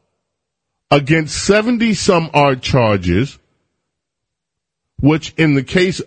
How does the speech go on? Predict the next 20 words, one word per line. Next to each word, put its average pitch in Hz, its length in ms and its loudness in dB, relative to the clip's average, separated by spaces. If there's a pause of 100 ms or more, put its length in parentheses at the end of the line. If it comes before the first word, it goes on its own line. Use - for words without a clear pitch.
of 131 220 0
the 127 300 2
original 131 540 2
Jack 123 320 0
Smith 147 420 -2
indictment, 92 800 -2 (560)
with 113 180 0
thirty-seven 143 720 0
of 123 80 0
those 95 200 0
charges, 117 360 0
is 151 140 -2
totally 190 360 0
bogus. 185 420 -2
It 107 120 -8
should 175 120 0
have 156 100 0
never 143 220 2
been 151 220 -2
brought 156 420 -2